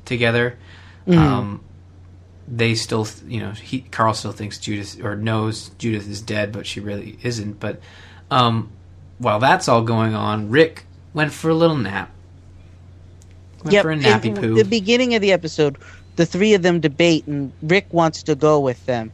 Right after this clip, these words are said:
Speaker 1: Yeah.
Speaker 2: And Michonne tells him to stay put. He's not well enough to be wandering around and adventuring. So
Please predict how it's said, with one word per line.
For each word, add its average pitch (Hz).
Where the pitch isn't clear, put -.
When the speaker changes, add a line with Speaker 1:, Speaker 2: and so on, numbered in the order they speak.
Speaker 1:
Yeah. 101
Speaker 2:
And 156
Michonne 156
tells 143
him 143
to 147
stay 131
put. -
He's 151
not 151
well 156
enough 143
to 127
be 180
wandering 165
around 147
and 127
adventuring. 143
So 147